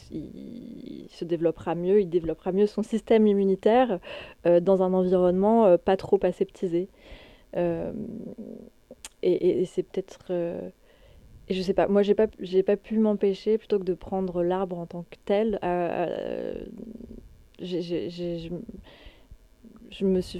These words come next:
enfin voilà, j'ai, j'ai, j'ai, j'ai pas pu m'empêcher de, de comparer ça, le, le, au développement de l'humain.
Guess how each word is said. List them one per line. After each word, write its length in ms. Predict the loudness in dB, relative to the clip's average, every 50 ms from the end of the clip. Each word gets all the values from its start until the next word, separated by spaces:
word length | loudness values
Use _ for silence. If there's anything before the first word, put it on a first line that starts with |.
| -14 -4
enfin 160 | 0 4 4
voilà, 220 | 6 6 6 4
j'ai, 240 | 2 0 -2 -4 -2
j'ai, 280 | -2 -2 0 0 -2 -2
j'ai, 300 | -4 -4 -4 -4 -4 -6
j'ai 100 | -4 -2
pas 100 | -2 -2
pu 100 | 0 0
m'empêcher 320 | -2 0 0 -2 -2 -4
de, 220 | -4 -2 -2 -2 -2
de 120 | -4 -6
comparer 380 | -6 -6 -6 -4 -4 -4 -4 -6
ça, 300 | -6 -6 -6 -6 -4 -4
le, 140 | -4 -6 -6
le, 160 | -8 -10 -10 -10 -10 -12 -12 -14 -14 -14 -14 -16 -16 -16 -16 -16 -18 -18 -18 -20 _ -20 -20 -20 -20 -20 _
au 120 | -10 -10 -6
développement 600 | -6 -4 0 0 0 0 0 -8 -8 -8 -8 -8
de 240 | -8 -10 -10 -12 -14 -14 -16 -18 -18 -20 -20 -20 -20 -20 -20 -20 -20 -20 -14 -10
l'humain. 320 | -8 -6 -6 -6 -8